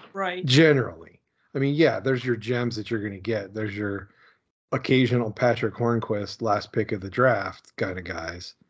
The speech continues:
Speaker 2: that are longtime N H Lers, stalwart type players that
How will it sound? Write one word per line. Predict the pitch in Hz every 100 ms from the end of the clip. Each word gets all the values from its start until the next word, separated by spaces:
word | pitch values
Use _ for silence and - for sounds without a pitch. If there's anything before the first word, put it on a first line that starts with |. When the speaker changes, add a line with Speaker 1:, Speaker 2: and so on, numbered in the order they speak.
| _ _
Speaker 2:
that | 107 95
are | 92 90 -
longtime | 110 110 107 113 104 101
N | 104
H | 98 92
Lers, | 104 101 98 95 95 - _ _
stalwart | - - 107 104 101 104
type | 110 95
players | 90 107 104 101 92
that | 92